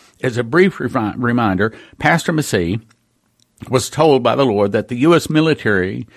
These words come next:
will come in to help Trump to take control of the public. The public will go out of order. Terry Bennett was told by the angel Gabriel, so he says, quote,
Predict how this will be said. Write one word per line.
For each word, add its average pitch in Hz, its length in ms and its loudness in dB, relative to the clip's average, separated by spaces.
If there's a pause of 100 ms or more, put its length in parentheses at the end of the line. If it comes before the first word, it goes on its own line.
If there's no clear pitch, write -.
(280)
will 175 340 4
come 151 220 -2
in 143 140 2
to 123 60 -6
help 127 280 -4
Trump - 380 0 (300)
to 151 100 -6
take - 400 -6
control 160 720 4
of 139 140 -6
the 135 80 -4
public. - 500 -6 (540)
The 135 100 -2
public 147 480 -4 (180)
will 135 180 -2
go 107 280 0
out 123 160 -6
of 143 80 -4
order. 175 380 4 (640)
Terry 156 320 0
Bennett 160 520 0 (160)
was 120 220 -4
told 127 420 0
by 131 120 2
the 131 200 -4
angel 147 440 -2
Gabriel, 101 500 -4
so - 260 -6
he 143 180 -6
says, 82 460 -4 (100)
quote, - 400 0